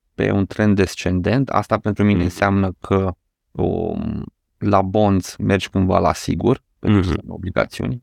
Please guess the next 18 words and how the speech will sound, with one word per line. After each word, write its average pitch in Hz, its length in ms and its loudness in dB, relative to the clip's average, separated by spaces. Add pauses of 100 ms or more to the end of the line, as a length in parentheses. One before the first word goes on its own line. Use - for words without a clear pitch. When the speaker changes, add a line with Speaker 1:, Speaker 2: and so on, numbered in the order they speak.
Speaker 1:
adică 101 260 0
la 95 100 4
sigur 101 340 2
pe - 200 -2
câștig, - 480 -2 (840)
iar 120 280 2
pe 113 140 -2
partea 131 420 0
de 107 680 0 (180)
creștere 110 360 0
economică, 104 500 0
recesiune 101 580 0
economică, 110 540 0
aici 110 200 0
sunt 107 280 -4
cumva 101 460 -2
în 95 160 0
dubiu, 110 560 2